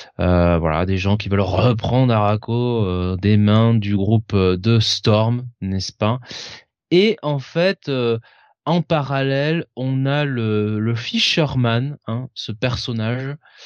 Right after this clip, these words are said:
euh, d'Arakko qui va un peu, euh, dans, auquel on va, duquel on va explorer la,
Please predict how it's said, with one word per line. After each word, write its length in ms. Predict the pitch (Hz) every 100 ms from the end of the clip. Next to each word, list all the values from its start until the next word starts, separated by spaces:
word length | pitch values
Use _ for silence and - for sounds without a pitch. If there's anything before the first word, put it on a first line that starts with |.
| - - _
euh, 240 | 101 101 104
d'Arakko 560 | 120 117 117 110 135
qui 220 | - 127
va 180 | 117 135
un 100 | 147
peu, 160 | 127 139
euh, 380 | 151 143 117 104
dans, 160 | 123
auquel 320 | 120 127 165
on 40 | 143
va, 200 | 120 117
duquel 580 | 117 120 117 117 160 160
on 80 |
va 140 | 117 117
explorer 720 | 147 - - 143 139 139 151
la, 400 | 143 117 104 101